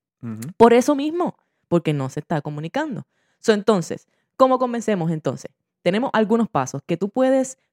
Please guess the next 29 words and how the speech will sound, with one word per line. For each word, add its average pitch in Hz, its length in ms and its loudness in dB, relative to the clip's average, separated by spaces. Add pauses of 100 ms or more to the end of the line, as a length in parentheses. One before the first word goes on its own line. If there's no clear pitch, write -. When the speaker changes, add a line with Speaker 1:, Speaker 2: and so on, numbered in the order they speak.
Speaker 2:
considerar 175 840 0
tomar 143 440 -4 (880)
para 156 360 2
traer 151 580 0
a 151 80 -2
colación, 139 580 -4
¿no? 143 240 -4
Para 139 260 -6
intentar 147 640 -4
con 156 200 -6
tu 151 120 -6
pareja, 147 400 -4
aun 170 180 -6
cuando 311 280 -4
tu 294 80 -6
pareja 277 320 -4
sea 269 160 -4
media 247 260 -4
arisca 233 360 -4
o - 20 -2
media 226 220 -6
arisco 233 260 -6
en 220 60 -6
cuanto 202 280 -2
a 208 80 4
esto, - 320 -4 (720)
eh, 156 220 0
para 147 280 -2
que 143 320 -6